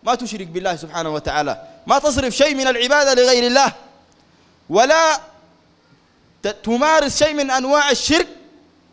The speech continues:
صغيرا كان أو كبيرا. وده الليلة منتشر، ناس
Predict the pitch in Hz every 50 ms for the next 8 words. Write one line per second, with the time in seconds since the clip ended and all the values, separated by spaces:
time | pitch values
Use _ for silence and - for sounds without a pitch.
0 | _ _ _ _ _ - - 220 233 277 320 339 339 339 294 262 - 294 339 349
1 | 330 330 320 285 - 285 285 285 277 269 233 156 - - - _ _ - 147 208
2 | 269 262 262 277 269 262 247 240 - 277 277 - 226 208 208 - _ _ _ _
3 | _ _ _ _ _ _ _ 170 220 277 311 311 - - - -